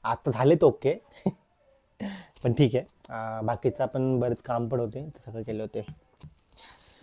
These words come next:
हा, that's it. अं, हेच आपल्याला आता ना भरायचं आहे आणि निघायचं आहे. सगळं एक एक, एक एक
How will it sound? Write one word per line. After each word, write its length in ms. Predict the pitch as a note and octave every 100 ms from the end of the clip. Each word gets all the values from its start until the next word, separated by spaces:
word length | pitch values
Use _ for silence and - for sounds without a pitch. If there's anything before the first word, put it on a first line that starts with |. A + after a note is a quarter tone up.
| - A2+ - - - -
हा, 360 | D3+ G3 G3 D3+ - -
that's 200 | A#2 G#2+
it. 180 | B2+ - - - - C#3+
अं, 240 | C3 B2+ - _ _ - - - - -
हेच 140 | C3 C3
आपल्याला 260 | - C3+
आता 180 | B2 C#3+
ना 60 | D#3+ - -
भरायचं 520 | A#2 B2+ B2+ C3 -
आहे 80 | F3+ - - - - - _ _ _ -
आणि 240 | A2 A#2+
निघायचं 420 | C3+ C3 A#2 -
आहे. 180 | - - - _ _ - - - _ _ _ - - _ - - - - -
सगळं 240 | A2+ A#2 B2
एक 140 | A2+
एक, 140 | C3+ C3+
एक 140 |
एक 100 | B2+